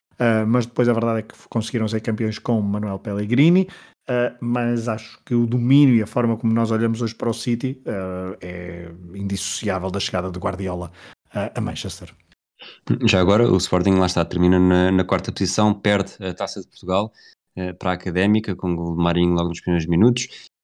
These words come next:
Speaker 2: e, e esse, essa derrota acaba por marcar o início de uma, da pior temporada na história do Sporting, que termina com o sétimo lugar.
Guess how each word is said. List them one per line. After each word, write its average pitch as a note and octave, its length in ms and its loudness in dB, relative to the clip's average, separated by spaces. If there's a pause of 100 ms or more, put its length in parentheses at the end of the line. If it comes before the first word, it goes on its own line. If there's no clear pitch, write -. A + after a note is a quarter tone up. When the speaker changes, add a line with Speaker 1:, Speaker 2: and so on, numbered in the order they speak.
(220)
Speaker 2:
e, A2 960 6 (220)
e A2+ 200 6
esse, A2+ 680 0
essa A2 260 0
derrota A#2 720 -2
acaba G#2+ 440 -2
por G#2+ 300 -2
marcar G2+ 840 -2 (720)
o G2 200 -2
início G2+ 760 0
de F#2+ 180 -6
uma, F2+ 580 0
da F#2 140 0
pior G2 440 2
temporada F2 560 0
na D#2+ 60 -6
história D#2+ 320 -6
do D#2 80 -16
Sporting, A2 400 0
que - 80 -6
termina E2 320 -2
com - 160 -14
o D#2+ 60 -6
sétimo E2+ 360 -2
lugar. F#2 300 0